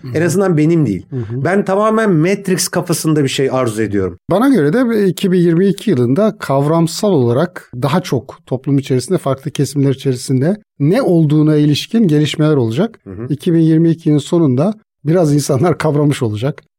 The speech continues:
Speaker 2: Evet.
Speaker 1: diye düşünüyorum.
Speaker 2: Şeyden bu, bu arada haber bültenlerinden her haftada en az iki tane bana telefon geliyor Metaverse ile ilgili olarak.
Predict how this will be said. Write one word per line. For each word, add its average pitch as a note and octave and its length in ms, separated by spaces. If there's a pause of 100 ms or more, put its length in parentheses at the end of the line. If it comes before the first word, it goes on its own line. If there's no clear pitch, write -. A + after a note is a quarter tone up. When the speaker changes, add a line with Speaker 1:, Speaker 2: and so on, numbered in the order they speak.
Speaker 2:
Evet. G#2 180 (220)
Speaker 1:
diye D3+ 200
düşünüyorum. C3 440 (220)
Speaker 2:
Şeyden F3+ 440
bu, E3+ 180
bu E3 100
arada E3 240
haber D#3+ 280
bültenlerinden D3+ 760
her C#3+ 180
haftada C#3 440
en C#3+ 80
az C#3 160
iki C#3+ 160
tane C3 220
bana C3 180
telefon B2+ 400
geliyor A2 240
Metaverse A2+ 540
ile A2 60
ilgili A2 180
olarak. A2+ 360